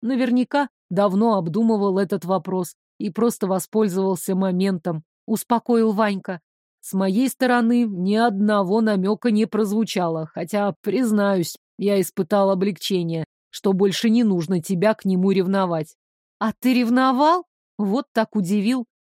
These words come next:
«Постоянно ревную, когда вижу, как на тебя смотрят другие мужчины». «Глупый!» расплылась в улыбке. «Я же тебя люблю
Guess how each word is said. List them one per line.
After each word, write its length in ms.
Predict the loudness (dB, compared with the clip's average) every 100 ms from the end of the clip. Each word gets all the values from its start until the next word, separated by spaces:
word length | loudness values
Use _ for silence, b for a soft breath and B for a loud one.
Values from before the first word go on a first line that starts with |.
| _
«Постоянно 1040 | 0 2 0 0 2 2 2 2 2 2 2
ревную, 580 | 2 2 2 2 2 0
когда 420 | -2 0 2 0
вижу, 380 | 2 0 0 -6
как 400 | 0 0 0 -2
на 160 | -4
тебя 380 | -2 -2 0 0
смотрят 500 | 0 -2 0 0 -2
другие 400 | -2 0 2 2
мужчины». 600 | 2 0 -2 -4 -4 -6 _ _ _ _
«Глупый!» 840 | 0 2 4 4 2 0 -4 -4 -8 _ _
расплылась 720 | -2 -2 -2 0 2 2 0 -2
в 60 |
улыбке. 460 | -2 -2 -4 _ -16 _ _
«Я 240 | 0 2
же 140 | 2 0
тебя 460 | -2 -2 2 2
люблю 440 | 2 0 -2 -4